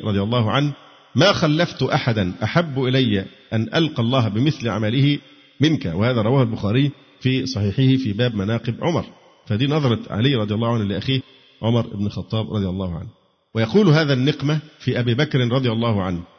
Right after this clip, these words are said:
"نقل في الأخبار"، أخبار شيعته، "أن الخليفة الأول قد كان مع النبي صلى الله عليه وسلم، وصنمه الذي كان يعبده زمن الجاهلية معلق بخيط في عنقه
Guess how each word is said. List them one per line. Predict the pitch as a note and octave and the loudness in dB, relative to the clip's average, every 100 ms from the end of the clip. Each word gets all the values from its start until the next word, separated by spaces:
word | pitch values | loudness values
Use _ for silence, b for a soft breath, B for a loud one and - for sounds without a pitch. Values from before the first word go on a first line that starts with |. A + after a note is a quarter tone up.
| _ _ - | _ _ 2
"نقل | F3 A3 D#3+ C#3 | 2 4 2 0
في | C#3 | 0
الأخبار"، | C3 G2 A#2 E3 G3 - - - - | -2 -2 0 0 0 -8 -20 -16 -10
أخبار | G#2 G#2 C#3+ D#3 - | -8 -2 -2 -2 -6
شيعته، | - G#2 B2+ B2 F2 D#2+ - | -2 -2 -2 -4 -6 -6 -4
"أن | B2 A#2 | 0 0
الخليفة | A2 A#2 D#3 G#3+ E3 C#3+ | 0 0 0 0 0 0
الأول | C3+ B2+ A2 A#2 A#2 - - | -2 -2 0 0 0 -6 -4
قد | A2+ G#2+ | -4 -2
كان | - E3+ D3+ C3 | 0 2 2 2
مع | A#2+ | 2
النبي | A#2 A2+ A#2+ C#3+ | 0 0 2 2
صلى | B2 A#2 A2+ | 0 -2 -4
الله | A2 | -2
عليه | A2+ | -2
وسلم، | G2+ F2 D2 - _ _ _ _ _ _ _ _ _ _ _ _ _ _ _ _ | -2 -6 -8 -16 _ _ _ _ _ _ _ _ _ _ _ _ _ _ _ _
وصنمه | A#2+ B2 A3+ A3+ G3 F3 | 0 4 4 4 6 6
الذي | D#3+ F3+ F3 | 6 4 2
كان | - F3+ F3+ | 4 4 4
يعبده | D#3+ C#3 C3+ E3+ E3 C3+ | 4 2 4 4 6 6
زمن | B2+ E3 D3+ | 4 4 4
الجاهلية | C3 A#2 B2+ A#2 C3 F3+ F3 F3+ - | 2 2 2 2 2 2 4 2 0
معلق | A2+ A2+ C#3+ G3 D#3+ D3 C#3 | 2 4 4 2 2 2 2
بخيط | B2+ A#2+ A2 D3 D#3 C3 | 0 0 0 2 2 0
في | A#2+ G#2+ A#2 G#2+ | -2 -2 0 0
عنقه | A2 A2+ A2 E3 E3 F#3+ G3 | 2 0 0 2 4 4 0